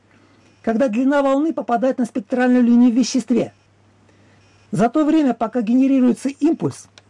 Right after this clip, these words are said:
путь ему оказывается проложен до выходного торца ячейки. И сформированный импульс мгновенно туда перебрасывается. Но, разумеется,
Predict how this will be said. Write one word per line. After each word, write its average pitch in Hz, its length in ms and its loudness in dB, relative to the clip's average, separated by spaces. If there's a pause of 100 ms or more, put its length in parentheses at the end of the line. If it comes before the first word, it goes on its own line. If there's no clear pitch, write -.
(600)
путь 302 220 2
ему 302 140 0
оказывается 285 520 -2
проложен 247 580 0 (160)
до 190 160 -4
выходного 220 480 -2
торца 214 340 -4
ячейки. 220 580 -6 (560)
И 269 100 2
сформированный 311 720 2
импульс 214 560 -2
мгновенно 254 600 0
туда 233 220 0
перебрасывается. 202 840 -4 (440)
Но, 196 140 2
разумеется, 247 640 0